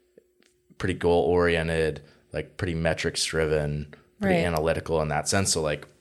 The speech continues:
Speaker 1: however, I've coached as a whole more female athletes than I have male. And I feel like there's, it's just 'cause there's more a-, and again, this is my experience, women who are asking for coaching.
Speaker 2: Yeah.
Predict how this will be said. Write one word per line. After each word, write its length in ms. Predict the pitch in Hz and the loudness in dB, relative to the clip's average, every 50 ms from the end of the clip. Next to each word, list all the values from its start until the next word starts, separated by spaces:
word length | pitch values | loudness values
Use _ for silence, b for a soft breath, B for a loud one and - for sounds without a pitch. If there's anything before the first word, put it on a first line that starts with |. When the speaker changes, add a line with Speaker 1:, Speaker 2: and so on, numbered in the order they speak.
| - _ _ _ _ _ _ - - - - - - _ - B B B B B B B | -20 _ _ _ _ _ _ -20 -20 -20 -20 -20 -20 _ -20 B B B B B B B
Speaker 1:
however, 580 | - 120 117 110 107 98 98 92 90 - - - - _ - - - _ - - | 4 6 6 8 6 6 4 4 2 2 -4 -12 -20 _ -20 -20 -20 _ 0 4
I've 360 | 95 98 92 95 - - - - _ _ _ _ | 4 4 4 2 -2 -8 -10 -14 _ _ _ _
coached 460 | - - 104 98 95 - - - - - - _ _ _ _ _ - | -4 -2 0 0 0 0 -2 -2 -4 -8 -12 _ _ _ _ _ -4
as 140 | 85 92 90 | -4 -2 -2
a 80 | 90 | -2
whole 320 | - - - 87 95 110 107 | -4 -2 0 2 2 2 0
more 260 | 98 87 90 87 85 | 0 0 0 0 0
female 320 | - - 87 85 82 78 | 0 -4 -4 -4 -4 -4
athletes 380 | 65 67 73 73 - 76 73 - | -4 -4 -6 -6 -8 -8 -8 -8
than 100 | 73 73 | -8 -8
I 40 | 76 | -8
have 220 | 71 69 69 - - _ _ _ _ _ | -10 -10 -12 -12 -18 _ _ _ _ _
male. 380 | - 80 78 65 52 - - - _ _ _ _ _ _ _ _ _ _ _ | -12 -10 -8 -8 -10 -12 -14 -18 _ _ _ _ _ _ _ _ _ _ _
And 80 | - 101 | 0 0
I 40 | |
feel 160 | 101 - 113 104 | 4 6 6 6
like 140 | 95 92 | 6 6
there's, 200 | 95 92 85 - - - | 4 0 -2 -2 -4 -6
it's 120 | - 95 - | -6 -4 -2
just 240 | - 95 90 - - | 0 0 0 0 0
'cause 200 | - 92 85 - | 0 -2 -2 -2
there's 240 | 87 82 80 - - | -2 -4 -4 -4 -4
more 680 | 87 87 87 87 87 87 87 85 85 80 76 - - _ _ _ _ _ _ _ _ _ _ _ _ _ _ _ _ _ _ _ _ _ _ _ _ _ _ _ _ _ _ _ _ _ _ _ _ _ _ _ _ | -4 -2 0 0 2 2 2 2 2 0 -2 -4 -8 _ _ _ _ _ _ _ _ _ _ _ _ _ _ _ _ _ _ _ _ _ _ _ _ _ _ _ _ _ _ _ _ _ _ _ _ _ _ _ _
a-, 240 | 87 90 - - - | -8 -8 -8 -6 -6
and 80 | 87 87 | -6 -6
again, 260 | 87 78 85 80 76 | -6 -4 -6 -6 -6
this 160 | 76 76 76 | -6 -6 -6
is 120 | 80 76 73 | -8 -6 -6
my 140 | 78 73 | -6 -6
experience, 540 | 71 71 - - 71 71 71 - - - - - _ _ _ _ _ _ | -6 -6 -8 -10 -8 -10 -10 -10 -12 -14 -16 -18 _ _ _ _ _ _
women 260 | - 95 92 85 80 80 | -4 -2 -2 0 -2 -2
who 120 | 85 82 | -2 -2
are 60 | 73 | -2
asking 320 | - 76 73 - - - - | -2 -4 -4 -4 -8 -10 -12
for 100 | - - | -16 -14
coaching. 320 | - - - - - - - _ _ _ _ _ _ _ _ _ _ | -12 -10 -10 -10 -12 -14 -16 _ _ _ _ _ _ _ _ _ _
Speaker 2:
Yeah. 280 | - 285 285 226 175 | 0 0 2 2 0